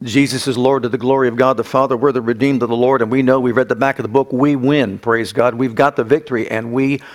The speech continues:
win. But there's some things I want to bring to light this morning I believe that will be beneficial and helpful to us, to really motivate us to really, really focus on the things that are important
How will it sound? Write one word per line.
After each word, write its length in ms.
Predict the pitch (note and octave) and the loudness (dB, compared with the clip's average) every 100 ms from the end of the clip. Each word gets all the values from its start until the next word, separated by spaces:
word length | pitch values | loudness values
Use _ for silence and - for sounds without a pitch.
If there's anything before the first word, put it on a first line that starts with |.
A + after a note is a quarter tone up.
| - - - | -20 -10 -2
win. 400 | B2+ C#3 G#2+ - - - - | 2 2 0 -12 -20 -20 -4
But 300 | B2+ C#3+ - | 4 4 4
there's 140 | C#3 | 0
some 120 | D3 C#3+ | 0 0
things 280 | F3 D#3+ | 0 0
I 40 | D#3+ | 2
want 160 | D3 | 2
to 60 | C3 | 0
bring 340 | A2 C#3+ D3+ D3+ | -2 0 0 0
to 120 | C#3 | 2
light 320 | C#3 D3 - | 2 2 0
this 200 | C#3 - | -2 -2
morning 280 | C#3 C#3+ C3 | 0 2 2
I 80 | B2+ | 2
believe 180 | C3+ | 2
that 80 | B2+ | 0
will 100 | A#2 | -2
be 20 | |
beneficial 560 | A2 C3+ C3 D#3 C#3 B2+ | 0 0 0 -2 -2 -2
and 60 | G#2 | 0
helpful 300 | D3+ C#3+ C3+ | 0 0 -6
to 220 | - C#3+ | -2 0
us, 100 | C3+ | 0
to 100 | A#2+ | 0
really 180 | D#3+ E3 | 2 4
motivate 420 | D3 G#3 D3 B2 | 4 4 4 2
us 160 | A#2+ - | 0 0
to 80 | C3 | -4
really, 540 | C3 E3 G3 G3 F#3+ - - - _ - | 2 4 4 2 -2 -10 -20 -20 _ 0
really 300 | D#3+ F3 B2 | 2 4 0
focus 480 | - - E3+ D#3+ D3+ | -2 0 2 2 0
on 100 | C3+ | -2
the 80 | |
things 320 | A#2+ C#3+ C#3 A#2 | 0 0 2 0
that 100 | B2 | 0
are 240 | A#2 - - | -2 -6 -6
important 640 | A#2+ - B2+ - F#2+ | -6 -2 -2 -2 -10